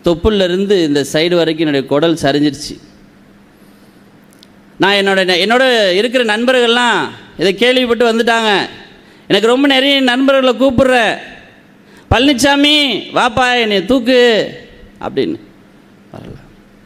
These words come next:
"மாரிமுத்து, பார்த்துக்கிட்டே இருக்கியே, என்னை தூக்கு." எந்த நண்பர்களுமே வரல. ஆனா, ஒருத்தன் வந்தான், நான் அவனை ரொம்ப அடிச்சிருக்கிறேன், ரொம்ப துன்புறுத்தி இருக்கிறேன். அவன் தான் வந்தான்,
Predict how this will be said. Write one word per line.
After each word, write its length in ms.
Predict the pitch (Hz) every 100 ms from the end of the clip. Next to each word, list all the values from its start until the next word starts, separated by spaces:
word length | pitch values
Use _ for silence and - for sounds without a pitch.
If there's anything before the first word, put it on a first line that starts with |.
| - - - _ - - -
"மாரிமுத்து, 840 | 214 302 302 285 240 311 277 190 -
பார்த்துக்கிட்டே 560 | 185 233 247 262 277 277
இருக்கியே, 340 | 269 233 254
என்னை 220 | 247 226 190
தூக்கு." 680 | 240 208 240 240 220 - - - - - - - - - - - - - - - - -
எந்த 280 | 101 147 180
நண்பர்களுமே 640 | 180 185 185 175 175 175
வரல. 420 | 160 131 127 113 - - - - _ - _ - - - -
ஆனா, 360 | - 127 139 123
ஒருத்தன் 300 | 123 127 139
வந்தான், 440 | 135 156 160 123 - - - - -
நான் 160 | 127
அவனை 200 | 135 127 127 117 110 107 95 67
ரொம்ப 340 | 160 240 220
அடிச்சிருக்கிறேன், 560 | 208 254 214 185 147 - - - - - -
ரொம்ப 280 | - 220 294
துன்புறுத்தி 480 | 220 277 294 302 254
இருக்கிறேன். 380 | 262 226 208 143 - - - - - -
அவன் 200 | 127 185
தான் 120 | 208
வந்தான், 500 | 190 175 165 147 117